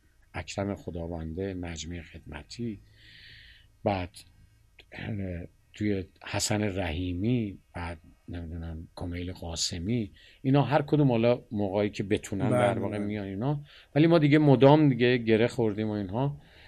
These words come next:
Speaker 1: اومدیم به اصطلاح این فکر افتاد که اصلاً بیایم اشتغال زایی بکنیم.
Speaker 2: آه، این مهمه.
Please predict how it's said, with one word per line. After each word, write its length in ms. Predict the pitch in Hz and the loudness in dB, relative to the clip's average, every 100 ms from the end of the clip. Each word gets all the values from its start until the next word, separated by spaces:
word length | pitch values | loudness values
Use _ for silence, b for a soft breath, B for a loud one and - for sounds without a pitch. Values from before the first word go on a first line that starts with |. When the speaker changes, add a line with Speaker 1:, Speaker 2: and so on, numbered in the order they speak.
| b b | b b
Speaker 1:
اومدیم 500 | 143 170 180 180 202 175 170 | 0 0 0 -2 -6 -14 -8
به 40 | 147 | -4
اصطلاح 340 | 139 135 135 | -2 0 2
این 140 | 151 147 | 2 0
فکر 340 | 147 147 147 | 0 0 0
افتاد 340 | 143 - 147 | -2 2 0
که 360 | 147 147 147 147 B B B B | 2 2 2 0 B B B B
اصلاً 360 | - - 139 131 | -10 -2 0 0
بیایم 300 | 117 135 151 | 0 0 0
اشتغال 420 | 120 - 107 104 | -2 -2 0 -2
زایی 260 | 98 101 113 | 0 0 0
بکنیم. 300 | 98 - 80 | -2 -6 -10
Speaker 2:
آه، 80 | 87 | -8
این 160 | 104 | -8
مهمه. 420 | 101 90 87 78 | -10 -12 -16 -16